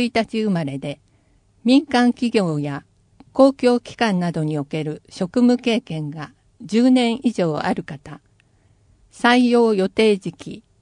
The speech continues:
来年四月一日以降。第一次試験日、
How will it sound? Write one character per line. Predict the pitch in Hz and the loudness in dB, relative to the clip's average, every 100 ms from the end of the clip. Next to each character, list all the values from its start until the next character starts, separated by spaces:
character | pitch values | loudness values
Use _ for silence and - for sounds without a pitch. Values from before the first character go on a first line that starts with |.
| _ _ _ _ | _ _ _ _
来 | 202 214 247 | -2 2 4
年 | 226 220 220 | 2 0 -4
四 | - | -4
月 | 202 277 - - | -2 -2 -2 -6
一 | 233 220 | -4 -4
日 | 208 - 202 | -6 -6 -10
以 | - | -8
降。 | - 147 - _ _ _ _ _ - _ _ _ _ _ _ | -10 -10 -12 _ _ _ _ _ -20 _ _ _ _ _ _
第 | 208 247 226 | 0 2 0
一 | 214 214 185 | -4 -6 -6
次 | 156 | -6
試 | - | -8
験 | - 202 156 | -4 -2 -2
日、 | - 226 | -6 -16